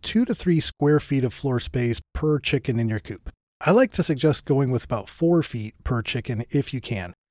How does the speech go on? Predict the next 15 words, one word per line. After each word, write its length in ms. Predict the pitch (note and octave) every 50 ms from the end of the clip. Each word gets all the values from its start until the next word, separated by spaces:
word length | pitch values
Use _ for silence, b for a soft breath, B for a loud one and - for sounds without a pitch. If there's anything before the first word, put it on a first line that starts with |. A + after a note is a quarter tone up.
| _ _ _ _ _ _ -
Now, 180 | E3 D3+ C#3+ D3
in 160 | C#3+ D3 C#3
the 100 | C3+ B2+
run, 380 | C3 D#3 G3 G#3+ A3 G#3+ G3
you'll 140 | D#3 D3+ D3
wanna 200 | D3+ D3+ D3+ D3
provide 380 | - D3 C#3 A#2+ C#3 C#3 C3+ B2+
at 80 | B2+
least 260 | A#2 B2+ B2 A2 - -
ten 240 | - - D3 F3
square 280 | F3 - - G3 F#3 F3+
feet 240 | - - F#3 F3+ -
per 140 | - F3 E3
chicken, 500 | - - F#3+ F3 - F#3+ F3+ F#3 D3+ - _ _ _ _ _
but 280 | D3+ C#3 C3 B2 B2